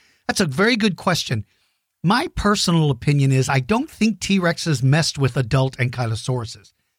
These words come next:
I, I don't, unless the Ankylosaurus was sick or old or injured, I don't think T-Rex would mess around with them. There's, they, I don't know if even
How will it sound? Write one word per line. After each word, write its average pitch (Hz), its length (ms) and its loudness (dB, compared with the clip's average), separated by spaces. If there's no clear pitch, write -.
I, 156 140 2
I 156 80 2
don't, 160 140 -2
unless 170 340 2
the 254 120 2
Ankylosaurus 196 760 0
was 117 140 -4
sick - 420 -2
or 123 240 -6
old 170 400 2
or 117 140 -6
injured, 190 540 0
I 147 140 2
don't 226 180 0
think 165 240 -2
T-Rex 165 420 0
would 135 140 0
mess 147 220 2
around 131 320 2
with 135 100 -2
them. 117 160 -6
There's, 120 220 -6
they, 151 200 -4
I 151 80 2
don't 180 260 0
know 160 400 2
if 147 140 -2
even 175 260 0